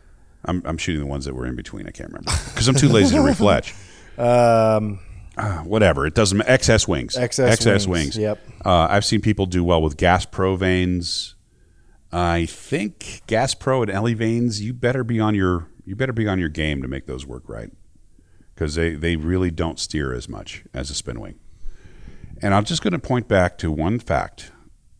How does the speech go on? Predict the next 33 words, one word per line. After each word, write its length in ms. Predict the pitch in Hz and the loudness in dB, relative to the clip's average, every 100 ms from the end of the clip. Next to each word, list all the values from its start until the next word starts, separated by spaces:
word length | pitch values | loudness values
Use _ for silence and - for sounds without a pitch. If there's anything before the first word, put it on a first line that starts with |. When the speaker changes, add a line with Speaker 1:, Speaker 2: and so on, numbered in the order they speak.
| - _ - | -20 _ -10
Speaker 1:
If 140 | 95 | -6
the 80 | 90 | -6
Koreans 840 | - 92 107 147 170 147 - - - _ | -2 0 2 2 2 -2 -4 -8 -12 _
found 400 | - 202 110 110 | 0 2 2 0
something 340 | 123 117 117 | -2 -2 -2
better, 320 | 101 87 90 | 2 4 4
they'd 180 | 78 76 | 0 -2
be 100 | 82 | -2
using 380 | 78 69 62 62 | -2 -2 -4 -6
it, 120 | 57 | -8
and 160 | 65 62 | -6 -6
they're 80 | 62 | -4
using 300 | 65 65 71 | -4 -4 -6
spin 260 | - 53 | -8 -10
wings. 300 | - - - - | -10 -16 -18 -16
And 300 | - 55 50 - | -12 -12 -12 -12
that's 300 | 64 65 - | -6 -4 -4
all 160 | 67 65 | -4 -4
I'm 120 | 65 | -4
gonna 140 | 64 | -8
say 220 | 62 50 50 | -8 -8 -8
about 260 | - - | -10 -14
that. 180 | - - - - - - - - - | -14 -16 -20 -20 -20 -20 -20 -20 -10
Brady's 300 | 71 80 67 | -2 0 0
doing 160 | 71 65 | -4 -6
great 160 | 62 | -6
with 100 | 65 | -8
those 100 | 57 | -10
spider 260 | - 60 64 | -10 -8 -8
vanes, 240 | - - | -10 -14
though. 160 | - - - _ _ | -16 -18 -20 _ _
Speaker 2:
Yeah. 220 | - 107 101 - - - - - - - - - | 0 0 0 -4 -20 -20 -20 -20 -20 -20 -20 -8
Speaker 1:
Um, 540 | - 104 98 95 90 | 2 4 6 4 2